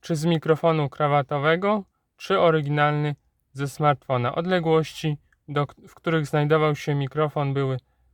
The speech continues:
podobne. Miejsce, w którym nagrywam,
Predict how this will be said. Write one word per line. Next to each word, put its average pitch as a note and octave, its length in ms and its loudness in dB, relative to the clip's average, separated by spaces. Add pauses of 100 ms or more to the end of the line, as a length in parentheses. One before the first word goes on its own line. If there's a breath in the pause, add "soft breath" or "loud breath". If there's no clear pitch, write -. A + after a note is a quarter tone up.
(100)
podobne. D#3 640 2 (640)
Miejsce, D3+ 500 0
w C3+ 60 -8
którym D3 360 -2 (800)
nagrywam, C#3+ 680 2